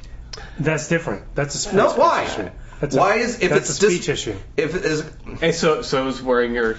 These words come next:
Speaker 3: your
Speaker 2: if
Speaker 3: pants
Speaker 2: money
Speaker 3: around
Speaker 2: is
Speaker 3: your ankles.
Speaker 2: speech, then wearing
Speaker 1: That's
Speaker 2: your
Speaker 1: protected,
Speaker 2: pants
Speaker 1: that's
Speaker 2: around your
Speaker 1: protected by the
Speaker 2: hips.
Speaker 1: First Amendment. Baggy pants are not protected by the First Amendment.
Speaker 3: Uh, it could well be. It could be an art statement.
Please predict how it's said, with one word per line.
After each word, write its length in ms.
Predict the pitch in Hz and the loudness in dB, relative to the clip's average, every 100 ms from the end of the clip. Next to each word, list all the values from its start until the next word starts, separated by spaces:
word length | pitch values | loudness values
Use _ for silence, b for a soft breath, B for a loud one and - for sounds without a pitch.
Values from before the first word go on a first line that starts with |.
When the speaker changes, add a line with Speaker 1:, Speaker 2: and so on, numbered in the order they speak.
| - | -2
Speaker 3:
your 140 | 113 | 4
Speaker 2:
if 60 | 196 | 4
Speaker 3:
pants 100 | 127 | 6
Speaker 2:
money 160 | 202 247 | 4 4
Speaker 3:
around 60 | 294 | 4
Speaker 2:
is 80 | |
Speaker 3:
your 80 | 247 | 2
ankles. 100 | - | 2
Speaker 2:
speech, 580 | - 156 147 - - - | 0 2 2 2 -8 -2
then 200 | 143 147 | 2 4
wearing 180 | 180 233 | 4 4
Speaker 1:
That's 60 | 233 | 2
Speaker 2:
your 80 | 196 | 2
Speaker 1:
protected, 240 | 202 214 | 2 4
Speaker 2:
pants 160 | 220 170 | 2 4
Speaker 1:
that's 120 | 185 | 4
Speaker 2:
around 180 | 190 185 | 4 4
your 100 | 160 | 4
Speaker 1:
protected 200 | 180 170 | 4 4
by 80 | 170 | 2
the 60 | |
Speaker 2:
hips. 80 | 151 | 2
Speaker 1:
First 240 | 165 147 147 | 0 0 0
Amendment. 320 | 143 123 107 - B B B B - | 0 0 -4 -10 B B B B 0
Baggy 200 | 165 170 | 2 2
pants 280 | 156 151 143 | 0 -2 -2
are 60 | 127 | -2
not 160 | 117 | -2
protected 320 | - 120 107 | -4 -8 -6
by 60 | 110 | -8
the 60 | 104 | -8
First 260 | 113 104 | -8 -8
Amendment. 340 | 110 98 95 - | -8 -10 -12 -2
Speaker 3:
Uh, 320 | 160 156 151 - | 2 2 2 2
it 220 | 147 - | 0 0
could 180 | 147 123 | -2 2
well 260 | 127 135 | 0 2
be. 160 | 165 233 | 2 2
It 120 | 180 | 0
could 120 | 135 | 0
be 120 | 123 | 0
an 60 | 123 | 0
art 200 | 147 185 | 0 -2
statement. 420 | - 110 101 98 | -2 -2 -2 -8